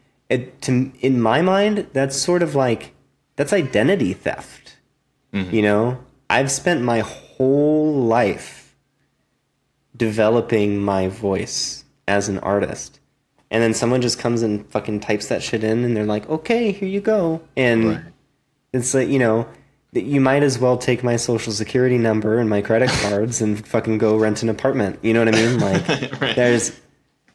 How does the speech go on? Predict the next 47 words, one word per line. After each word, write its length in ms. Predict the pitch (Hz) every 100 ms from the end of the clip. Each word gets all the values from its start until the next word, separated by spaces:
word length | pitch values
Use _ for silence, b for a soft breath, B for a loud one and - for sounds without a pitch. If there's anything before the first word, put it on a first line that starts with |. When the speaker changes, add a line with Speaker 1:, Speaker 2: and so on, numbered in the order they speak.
| _ _ - _ 131 123
Speaker 1:
that 320 | 135 123 - -
to 80 | 123
me 360 | 117 120 120
is, 360 | 104 98 - - -
that's, 640 | 113 110 - - - - _ _ _ _ _ _ _ _
that, 160 | 104 -
I 60 | 123
think, 280 | 120 160 139
I 80 |
think 200 | 139 160
that's 180 | 156 135
part 260 | - 135 120
of 120 | 110
what 180 | 110 -
feels 340 | - 113 98
weird 140 | 107 101
about 240 | 101 98
it 60 | 98
as 180 | 98 101
an 60 |
artist. 480 | 101 113 98 92 -
It's 160 | 95 -
like, 320 | 95 92 - _ _ _ _ _ _ -
it's 140 | -
sort 140 | 123 117
of 80 |
like 200 | 120 117
identity 420 | 120 113 131 107 95
theft 380 | - 95 -
in 80 | -
a 60 | -
way. 320 | - - 120 - _
It 100 | -
probably, 260 | 131 120 110
Speaker 2:
Yeah. 180 | 90
Speaker 1:
it, 320 | 107 110 - 127
it 180 | 127
would 140 | 127 110
feel 260 | - 147
that 160 | 123 95
way 360 | 95 - 113 - _ _ _ -
if 100 | 104
that 140 | 107
ever 180 | 110 110
happened 300 | 104 101 98
to 60 | 95
me, 200 | 95